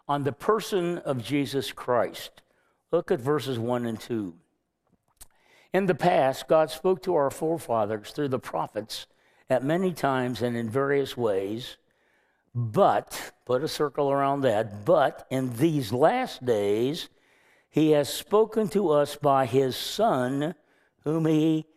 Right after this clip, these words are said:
appointed heir of all things and through whom he made the universe." The first thing that we discover about this baby is that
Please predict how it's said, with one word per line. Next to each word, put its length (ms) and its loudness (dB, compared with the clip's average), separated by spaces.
appointed 640 0
heir 380 4
of 160 2
all 240 4
things 460 -2
and 120 -6
through 280 -4
whom 500 -4
he 160 -2
made 680 0
the 120 0
universe." 840 -2
The 80 -4
first 300 0
thing 240 2
that 100 2
we 140 2
discover 640 0
about 340 0
this 240 -2
baby 520 2
is 200 -2
that 360 2